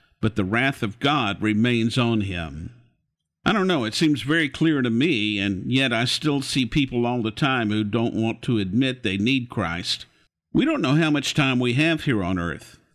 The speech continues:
We better hope and pray we have enough time to get things right with God. It's never too late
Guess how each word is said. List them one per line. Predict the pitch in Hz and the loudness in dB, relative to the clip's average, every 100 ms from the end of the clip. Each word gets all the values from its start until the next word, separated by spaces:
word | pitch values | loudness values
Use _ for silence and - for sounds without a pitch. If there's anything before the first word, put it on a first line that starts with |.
| _ | _
We | 110 | 0
better | 113 165 175 117 | 2 2 2 0
hope | 127 143 | 0 0
and | 127 98 104 | 0 0 0
pray | 131 123 | 0 0
we | 117 120 | 0 0
have | 117 | 0
enough | 107 127 202 | 0 0 0
time | - 107 110 131 | 0 0 2 0
to | |
get | 110 104 | 0 -2
things | 123 117 107 | 0 0 0
right | 110 123 127 | 0 0 -2
with | 98 104 | -6 -4
God. | 131 180 85 80 - - - - - - - | -2 0 -2 -6 -12 -20 -20 -20 -20 -20 -6
It's | 107 117 - | -2 -2 0
never | 196 190 | 0 0
too | 165 214 190 | 0 0 2
late | 190 233 87 | 0 0 -4